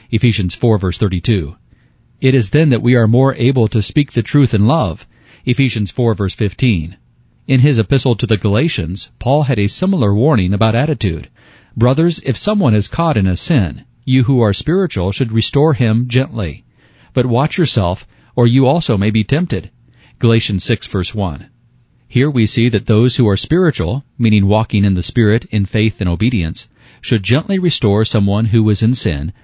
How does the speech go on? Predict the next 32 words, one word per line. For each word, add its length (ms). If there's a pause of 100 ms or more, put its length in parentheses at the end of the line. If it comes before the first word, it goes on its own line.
(280)
being 280
always 360
aware 340
of 60
how 280
easily 420
we 160
can 160
be 140
tempted 360
by 140
Satan, 460 (320)
who 100
wants 280
to 140
ensnare 540 (100)
everyone 520
in 160
his 180
traps. 480 (680)
The 60
Bible 280
prescribes 580
the 80
procedure 580
for 200
confronting 560
a 100
sinning 360
brother 300
or 160
sister 480